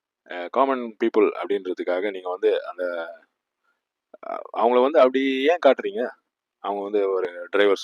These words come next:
சொல்றாரு, அதுக்கப்புறம் ஒரு இவர் சொல்றாரு, ஒரு அவர் சொல்றாரு, ஒரு, அ, ஒரு காய்கறி விக்கிற அக்கா சொல்றாங்க, ஒரு, அதாவது அதுல வந்து அவங்க ஒரு, அவங்களுடைய உள் மனசு அதுல இருக்குதுன்னு நான் சொல்றேன் பாத்தீங்களா? நான் என்ன சொல்ல வரேன்னு உங்களுக்கு புரிஞ்சிருக்கும்னு நினைக்கிறேன்.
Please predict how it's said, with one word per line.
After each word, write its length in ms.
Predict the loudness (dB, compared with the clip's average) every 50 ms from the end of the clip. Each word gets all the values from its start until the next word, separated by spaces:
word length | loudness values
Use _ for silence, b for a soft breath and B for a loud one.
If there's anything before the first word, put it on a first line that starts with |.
| -4 -4
சொல்றாரு, 420 | -2 -2 -2 -2 -2 -2 -2 -2
அதுக்கப்புறம் 440 | -4 -6 -6 -6 -6 -4 -4 -4 -4
ஒரு 160 | -4 -2 -2
இவர் 200 | -2 -2 -4 -4 -8
சொல்றாரு, 340 | -6 -6 -4 -6 -4 -2 -2
ஒரு 180 | 0 0 0 0
அவர் 200 | 0 -2 -4 -6 -10
சொல்றாரு, 380 | -8 -8 -8 -10 -10 -10 -10 -8
ஒரு, 280 | -10 -10 -10 -12 -16 _ B B B B B B B -8
அ, 160 | -6 -4 -2 -2
ஒரு 180 | -2 -2 -2
காய்கறி 360 | 0 0 0 0 0 -2 -4
விக்கிற 220 | -6 -6 -6 -8 -6
அக்கா 160 | -4 -4 -6 -6 -6 -8
சொல்றாங்க, 540 | -8 -8 -10 -8 -8 -8 -6 -4 -2 -2 -2
ஒரு, 340 | -4 -6 -8 -14 -18 -20 _ _ _ _ _ _ _ _ _ _ _
அதாவது 340 | -8 -2 2 2 4 4 4 2 2 0 -2 -4 -6 _ _ _ _ -20 -20 -20 -20 _ _ _ _ _ _ _ _
அதுல 280 | -14 -10 -6 -2 0 0
வந்து 220 | 0 0 0 0
அவங்க 220 | 0 0 0 0
ஒரு, 200 | 0 0 0 -2 -4 -8 -14 -18 -20 -20 -18 -12
அவங்களுடைய 380 | -8 -8 -6 -4 -4 -2 -2 0
உள் 160 | 0 0 -2
மனசு 720 | -2 -2 -4 -4 -4 -2 0 2 4 4 4 4 4 4 4
அதுல 220 | 4 4 2 -2
இருக்குதுன்னு 320 | -6 -10 -10 -10 -6 -6 -4
நான் 120 | -4 -4
சொல்றேன் 240 | -4 -2 -2 -2 -2 -4
பாத்தீங்களா? 240 | -6 -4 -2 -2 -2
நான் 160 | -2 -4 -4
என்ன 60 | -2
சொல்ல 220 | 2 4 6 6
வரேன்னு 140 | 6 4 2
உங்களுக்கு 340 | 0 -4 -6 -6 0 0 0
புரிஞ்சிருக்கும்னு 360 | 0 0 -2 -2 -2 -6 -12
நினைக்கிறேன். 220 | -18 -20 -20 _